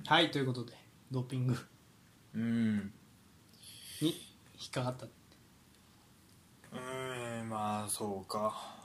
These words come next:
Speaker 1: うん。
Speaker 2: ドーピングはね、なんかまあ、
Speaker 1: 今ね。
Speaker 2: アメリカの
Speaker 1: はいはい。
Speaker 2: 医師として働く友人から処方されたもので、
Speaker 1: うん、うん。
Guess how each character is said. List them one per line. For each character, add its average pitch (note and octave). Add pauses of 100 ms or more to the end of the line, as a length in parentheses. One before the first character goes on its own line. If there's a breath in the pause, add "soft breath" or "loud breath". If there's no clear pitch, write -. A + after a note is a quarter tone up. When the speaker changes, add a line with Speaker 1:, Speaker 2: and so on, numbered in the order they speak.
(640 loud breath)
Speaker 1:
う C3+
ん。 B2 (840 loud breath)
Speaker 2:
ド G2+
ー -
ピ G2+
ン G2+
グ G2+
は G#2
ね、 A#2
な A2+
ん B2
か B2
ま A2+
あ、 - (1300 loud breath)
Speaker 1:
今 D3
ね。 C3+
Speaker 2:
ア D3+
メ F#3
リ G#3
カ F#3+
の F3 (260)
Speaker 1:
は F3
い C3+
は C#3+ (960)
い。 F3
Speaker 2:
医 E3+
師 E3
と C#3+
し C#3
て B2+
働 C#3
く C#3+
友 C#3+
人 C#3+
か C#3
ら C3+
処 C3
方 B2
さ C#3
れ C3
た A2+
も A2+
の G#2 (300)
で、 B2+ (320)
Speaker 1:
う D#3+
ん、 -
う D3
ん。 D3+